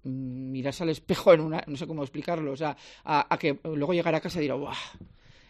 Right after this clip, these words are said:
¿sabes? O sea, que, que, que contento me voy porque he hecho lo que me ha dado la gana con estos tíos. Esa, esa es la sensación que me daba. O sea, más que, que te equivoques o no, porque yo creo que el otro día fue igual ecuánime en ese sentido de errores, ¿no?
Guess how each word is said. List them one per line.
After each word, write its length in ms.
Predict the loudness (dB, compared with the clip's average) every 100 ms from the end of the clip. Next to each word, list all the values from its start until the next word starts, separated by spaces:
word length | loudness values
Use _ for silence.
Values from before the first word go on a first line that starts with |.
| -18
¿sabes? 420 | 2 6 6 2 -2
O 20 |
sea, 120 | -2
que, 160 | 0 -4
que, 240 | -2 -4
que 120 | -4
contento 580 | -6 -6 -2 0 0 0
me 100 | 0
voy 140 | 0 -2
porque 220 | -4 -4
he 160 | -4
hecho 160 | -4 -4
lo 60 | -4
que 80 | -2
me 140 | 0
ha 40 | 2
dado 140 | 2
la 120 | 2
gana 200 | 0 -2
con 100 | -4
estos 320 | -6 -8 -14
tíos. 300 | -8 -6 -6
Esa, 200 | -4 -4 -4 -10 -2
esa 120 | 2
es 40 |
la 80 | 2
sensación 480 | 2 -2 -2 -2 -2
que 120 | -2
me 120 | -2 0
daba. 220 | 0 -2
O 40 |
sea, 120 | -2 0
más 160 | 0
que, 240 | 4 2 2 -20 -16 -8
que 80 | -4
te 80 |
equivoques 500 | -2 2 2 2 -2
o 80 | -2
no, 160 | -2 -2
porque 180 | -2 -2
yo 100 | -2
creo 100 | -2
que 80 | -2
el 60 |
otro 120 | -2
día 140 | 0 -2
fue 200 | 0 0
igual 360 | 2 0 -2 -6 -12
ecuánime 500 | -4 0 0 0 -2
en 100 | -2
ese 140 | -4
sentido 340 | -8 -2 0
de 100 | 2 4
errores, 440 | 6 10 8 6
¿no? 180 | -2